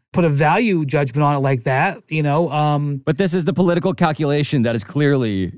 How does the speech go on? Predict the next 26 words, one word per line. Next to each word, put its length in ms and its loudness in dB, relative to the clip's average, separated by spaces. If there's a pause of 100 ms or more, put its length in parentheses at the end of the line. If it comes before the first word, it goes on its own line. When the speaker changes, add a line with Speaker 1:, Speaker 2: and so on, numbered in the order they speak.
Speaker 2:
yeah, 220 0
gonna 200 0
have 240 0
to 80 -6
be 120 0
made. 280 -2 (320)
Speaker 1:
Right. 460 0
And 360 0
I 200 2
don't, 260 2
I 140 0
can't 320 -4
predict 580 -2 (340)
how 240 0
that's 220 0
gonna 160 -2
happen. 340 0
Now, 120 0
the 80 -2
players' 580 0
union 460 -2 (480)
has 320 -2
also 380 0
called 520 -2 (100)
for, 720 -2
uh, 480 -6